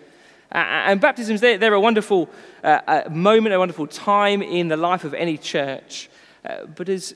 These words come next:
as great as a day like today is, as great as this morning was, uh, we all know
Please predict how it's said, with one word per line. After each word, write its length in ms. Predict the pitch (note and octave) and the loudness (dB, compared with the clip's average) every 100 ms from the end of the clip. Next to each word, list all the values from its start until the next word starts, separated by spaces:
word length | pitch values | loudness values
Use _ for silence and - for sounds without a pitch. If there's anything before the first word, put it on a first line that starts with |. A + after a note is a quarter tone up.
| - | -10
as 200 | - F3 | -8 -4
great 220 | B3+ C#4+ | 0 0
as 80 | G#3+ | 2
a 60 | G#3 | -2
day 320 | D#3+ G#3 A3 | 4 4 4
like 340 | G#3 G3+ F#3 - | 4 2 2 -4
today 600 | - E3+ F3+ E3+ E3 D#3+ | -6 0 2 2 0 0
is, 100 | F3 | -2
as 100 | E3+ | -2
great 200 | G3+ F#3 | 0 0
as 100 | F3 | -2
this 280 | E3 - G3+ | -8 -6 -2
morning 560 | G3+ G#3 F#3 E3 D#3 | 2 2 2 0 -4
was, 800 | D3 D#3+ D#3+ B2+ - D#3 - - _ _ _ _ - | -6 0 0 0 -8 -12 -12 -14 _ _ _ _ -12
uh, 120 | G2+ | -10
we 360 | D#3 D#3+ A#3+ A#3 | -8 -4 -2 0
all 240 | A3 G#3 | 0 0
know 560 | F#3 F3+ C3 B2 C3+ | 0 0 0 -4 -6